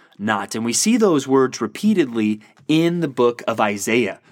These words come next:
where today we read chapters forty-two through forty-three. And again, you're probably sensing, even though there is still some strong language and even words of judgment against the people of Israel, we are, you, you are noticing a change in tone.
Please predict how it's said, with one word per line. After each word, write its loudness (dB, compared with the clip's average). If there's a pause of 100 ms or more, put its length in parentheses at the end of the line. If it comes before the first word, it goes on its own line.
where -8
today 2
we 2
read -2
chapters -4
forty-two -2 (260)
through 0 (180)
forty-three. -2 (280)
And -2
again, 0
you're 2
probably 0
sensing, -2
even 0
though 4
there 2
is 2
still 0
some -2 (180)
strong 0
language 0
and 0
even -2
words 0
of -2 (300)
judgment 2
against -2
the -6
people -2
of -2
Israel, 0
we 4
are, 0
you, 0
you 0
are 2
noticing 0
a -2
change -2
in -2
tone. -6